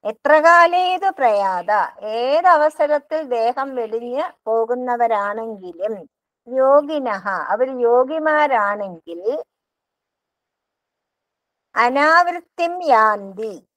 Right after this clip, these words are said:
ഭൂലോകത്തിലേക്ക് തിരിച്ചു വരാതെ, അനാവൃത്തി എന്ന് വെച്ചാൽ ആവൃത്തിയില്ലാതെ, ആവർത്ത-, ആവർത്തനമില്ലാതെ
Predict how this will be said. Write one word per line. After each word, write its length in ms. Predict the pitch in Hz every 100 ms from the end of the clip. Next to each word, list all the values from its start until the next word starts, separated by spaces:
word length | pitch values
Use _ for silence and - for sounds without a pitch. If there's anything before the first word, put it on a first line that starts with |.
| _ _ -
ഭൂലോകത്തിലേക്ക് 1000 | 262 285 311 330 330 - 311 311 311 320
തിരിച്ചു 440 | 285 254 254 -
വരാതെ, 640 | 285 233 214 226 220 190 202
അനാവൃത്തി 600 | 220 226 262 285 302 320
എന്ന് 140 | 294
വെച്ചാൽ 180 | 285 339
ആവൃത്തിയില്ലാതെ, 1000 | 269 254 269 320 330 285 240 226 208 196 -
ആവർത്ത-, 680 | 214 233 254 269 _ 330 302
ആവർത്തനമില്ലാതെ 1300 | 240 254 277 - 294 277 254 226 220 214 190 180